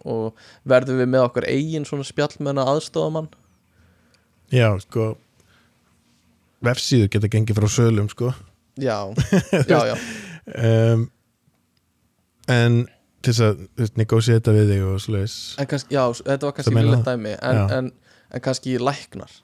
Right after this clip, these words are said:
Speaker 1: að þeir
Speaker 2: Já.
Speaker 1: séu spjallmenni. Sérðu það fyrir þér? Að, þú veist, heilsuvera í staðinn fyrir að bíða eftir skilaboðum, þá getur þú talað bara við
Speaker 2: Já, ég held, ég held að það sé nauðsynlegt að, sko,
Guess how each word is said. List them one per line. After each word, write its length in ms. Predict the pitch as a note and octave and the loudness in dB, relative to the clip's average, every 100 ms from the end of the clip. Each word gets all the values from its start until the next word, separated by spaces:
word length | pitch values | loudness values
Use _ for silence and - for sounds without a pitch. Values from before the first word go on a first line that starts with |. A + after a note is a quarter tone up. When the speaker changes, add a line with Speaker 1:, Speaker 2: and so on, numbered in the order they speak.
| _ | _
Speaker 1:
að 160 | A#2+ - | -8 0
þeir 120 | B2+ | 2
Speaker 2:
Já. 60 | A#2 | 2
Speaker 1:
séu 140 | B2 | -2
spjallmenni. 540 | - A#2 - G#2 - - _ _ _ _ _ - | -4 -6 -6 -12 -14 -18 _ _ _ _ _ -8
Sérðu 260 | - C3+ C3+ | -2 0 0
það 160 | D#3 | -6
fyrir 260 | E3 D#3+ D#3 | -6 -6 -6
þér? 140 | D#3 - _ _ _ _ _ _ _ _ _ - | -8 -16 _ _ _ _ _ _ _ _ _ -6
Að, 80 | C3 | -2
þú 80 | C3 | 0
veist, 140 | B2 C3 | -2 -2
heilsuvera 560 | D3 D3 D#3 D3 C#3+ | -2 -2 0 2 2
í 60 | C3+ | 0
staðinn 220 | C#3 C3+ | 0 -2
fyrir 100 | C3 | -2
að 80 | B2+ | -6
bíða 180 | C3+ C#3+ | -2 -2
eftir 220 | C3+ - B2+ | -2 -6 -8
skilaboðum, 560 | - C#3+ C3+ C#3 C3 | -4 -4 -2 -2 -2
þá 120 | C3 B2 | -4 -8
getur 200 | B2+ C3 | -8 -8
þú 80 | |
talað 340 | - C3 C3 B2+ | -6 -4 -4 -4
bara 140 | B2 | -4
við 200 | B2 B2+ | -2 2
Speaker 2:
Já, 100 | C#3 | 4
ég 100 | A#2+ | 4
held, 140 | C3+ D3+ | 4 2
ég 120 | D3 | 0
held 80 | D3 | 2
að 120 | D#3+ D#3 | 2 2
það 80 | C#3+ | 2
sé 80 | |
nauðsynlegt 600 | C3+ D3+ D#3+ D3+ C3+ - C3 | 2 2 2 2 0 2 2
að, 140 | C3 - _ - | 2 -4 _ -10
sko, 200 | - | 2